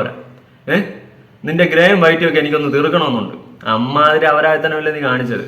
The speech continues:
എനിക്കത് ചോദിക്കണം, എനിക്ക് നല്ല ചോദിക്കണമെന്നുണ്ട്. ഞാൻ നന്നായിട്ട് നിനക്കത് ഇന്റർവ്യൂ എങ്ങനെയാണ് എടുക്കണേന്ന് നിനക്കത്. ഇപ്പൊ അവർക്ക് അവരുടേതായ ഒരു ലിമിറ്റേഷൻ ഉണ്ട്. എനിക്ക് ചോദിക്കാനും പറയാനും ആരുമില്ല. എൻ്റെ ചാനൽ, എൻ്റെ വീഡിയോ,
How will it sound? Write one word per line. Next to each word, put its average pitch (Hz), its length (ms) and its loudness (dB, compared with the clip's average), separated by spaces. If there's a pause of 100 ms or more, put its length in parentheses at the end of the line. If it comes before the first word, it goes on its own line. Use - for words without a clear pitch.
(100)
എനിക്കത് 131 360 0
ചോദിക്കണം, 113 420 -2 (220)
എനിക്ക് 147 240 -6
നല്ല 160 600 0
ചോദിക്കണമെന്നുണ്ട്. 113 580 -2 (520)
ഞാൻ 135 160 -2
നന്നായിട്ട് 175 580 0
നിനക്കത് 139 280 2 (120)
ഇന്റർവ്യൂ 131 380 0
എങ്ങനെയാണ് 151 400 0
എടുക്കണേന്ന് 127 360 -2
നിനക്കത്. 117 360 -2
ഇപ്പൊ 175 200 0
അവർക്ക് 185 280 2
അവരുടേതായ 175 580 4
ഒരു 160 140 -2
ലിമിറ്റേഷൻ 156 480 -2
ഉണ്ട്. 92 140 -8 (420)
എനിക്ക് 175 240 0
ചോദിക്കാനും 175 460 6
പറയാനും 151 280 2
ആരുമില്ല. 107 320 -2
എൻ്റെ 151 200 2
ചാനൽ, 151 300 2
എൻ്റെ 147 220 0
വീഡിയോ, 147 180 -2